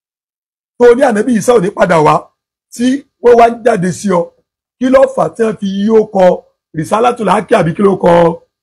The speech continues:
ìjọ rẹ̀ padà nílùú tí mo sọ, láàyè tí mo sọ? Torí náà, níparí, mo fi ọlá Ọlọ́run, mo fi bẹ̀ ẹ́.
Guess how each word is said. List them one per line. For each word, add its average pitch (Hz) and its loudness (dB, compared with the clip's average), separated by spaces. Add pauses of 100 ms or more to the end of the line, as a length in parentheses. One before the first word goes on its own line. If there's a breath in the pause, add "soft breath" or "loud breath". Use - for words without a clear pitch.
ìjọ 165 0
rẹ̀ 156 0
padà 156 -2 (380)
nílùú 180 0
tí - -8
mo 165 2
sọ, 170 -2 (440)
láàyè 190 2
tí 156 -8
mo 151 -2
sọ? 156 -4 (1900)
Torí 180 4
náà, 190 4 (540)
níparí, 170 0 (1500)
mo 180 2
fi 190 0
ọlá 190 4
Ọlọ́run, 190 2
mo 160 -6
fi 127 -12
bẹ̀ 131 -2
ẹ́. 131 -10